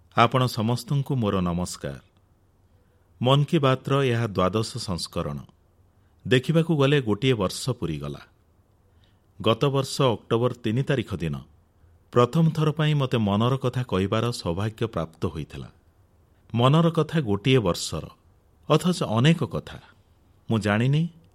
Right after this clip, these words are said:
ଆପଣମାନେ କ'ଣ ପାଇଲେ, କିନ୍ତୁ ମୁଁ ଏକଥା ନିଶ୍ଚିନ୍ତ ଭାବେ କହିପାରେ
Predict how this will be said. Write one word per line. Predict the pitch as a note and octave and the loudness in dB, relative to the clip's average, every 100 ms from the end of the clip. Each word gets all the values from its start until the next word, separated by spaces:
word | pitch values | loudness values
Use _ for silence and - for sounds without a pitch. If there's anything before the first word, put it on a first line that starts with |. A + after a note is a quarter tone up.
| _ _ - | _ _ -6
ଆପଣମାନେ | G#2 D3+ D3+ D#3+ | 0 2 2 2
କ'ଣ | D3+ A2 A#2 | 2 2 2
ପାଇଲେ, | G#2 D2+ C#2+ B1+ - _ _ _ _ _ - | 0 -4 -6 -10 -18 _ _ _ _ _ 0
କିନ୍ତୁ | E3 F3 | 4 6
ମୁଁ | E3 E3+ | 6 6
ଏକଥା | B2 C3+ C3 C#3+ | 4 2 2 2
ନିଶ୍ଚିନ୍ତ | A2 - C#3+ C#3 | 0 -2 0 2
ଭାବେ | C#3+ C#3+ C#3 | 4 4 0
କହିପାରେ | - G#2+ B2 G2+ - | 2 0 0 -4 -6